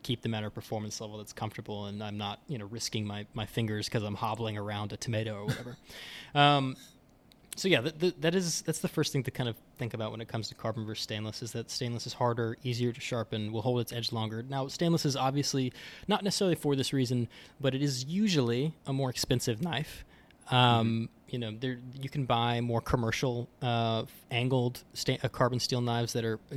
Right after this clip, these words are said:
Speaker 1: that are really good value. Um, but usually it's more expensive because it's being sold to people who are, you know, into them, more enthusiast crowd. Um, now, you obviously with carbon steel can't, you, you have no option of leaving it in the sink,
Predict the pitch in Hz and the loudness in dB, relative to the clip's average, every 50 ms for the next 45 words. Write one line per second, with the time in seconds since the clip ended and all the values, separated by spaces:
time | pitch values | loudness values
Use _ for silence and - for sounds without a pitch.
0 | 123 127 120 117 113 117 127 123 123 120 120 113 - 123 107 110 117 123 135 143 | -4 -2 -2 0 2 2 2 2 2 2 0 0 0 0 0 0 0 0 0 -2
1 | 147 - - - - - - - - - 127 120 120 117 117 113 113 113 113 113 | -4 -6 -10 -16 -16 -16 -18 -12 -4 0 0 2 2 2 0 0 -2 -4 -6 -8
2 | - - - - - - - - 131 131 131 135 143 139 - 135 123 - - 123 | -12 -18 -20 -20 -20 -20 -14 -12 -12 -6 -2 0 0 2 2 2 0 0 0 -4
3 | 113 110 - - - 110 - 120 107 110 107 - 110 107 113 107 - - - 113 | -4 -4 -4 -4 -4 -2 -2 -2 -4 -2 -4 -4 -4 -4 -4 -6 -4 -4 -2 -2
4 | 110 107 - - 113 107 110 110 117 - - 120 - 117 107 107 113 110 104 107 | 0 0 0 0 0 -2 -2 -4 -4 -4 -4 -2 -2 -2 -4 -4 -4 -4 -4 -4
5 | 110 - - 120 110 107 - - 131 - - 123 110 110 113 104 - - 123 113 | -6 -6 -8 -8 -8 -4 0 0 0 2 0 0 0 0 -2 -4 -4 -4 -2 -2
6 | 113 110 - 123 120 110 113 113 107 - - - 120 113 113 113 113 127 - - | -2 -2 -2 -4 -4 -4 -4 -6 -8 -8 -8 -8 -6 -6 -6 -6 -10 -12 -18 -12
7 | - 139 135 131 127 123 120 120 120 - - - - - - - - - - 156 | -4 0 2 2 2 2 0 -2 -6 -10 -14 -18 -20 -20 -20 -20 -16 -4 -2 0
8 | 143 143 151 156 170 190 170 - 170 151 135 131 131 - - - 120 120 117 113 | 2 2 2 2 0 0 -2 -2 0 0 0 0 -2 -4 -2 0 0 0 0 0
9 | - 131 120 - - - 127 123 - - - 135 131 127 123 - - - 135 120 | 0 0 0 0 0 0 0 0 -2 -6 -10 -10 -8 -8 -8 -8 -4 -4 -2 0
10 | 117 117 123 127 127 127 120 120 - - - 123 117 113 117 123 123 120 120 120 | 0 2 2 2 4 2 2 0 0 0 0 0 0 0 2 2 4 4 4 4
11 | 117 117 113 110 - - - 226 214 190 - - | 4 2 2 2 4 4 6 6 6 4 2 -2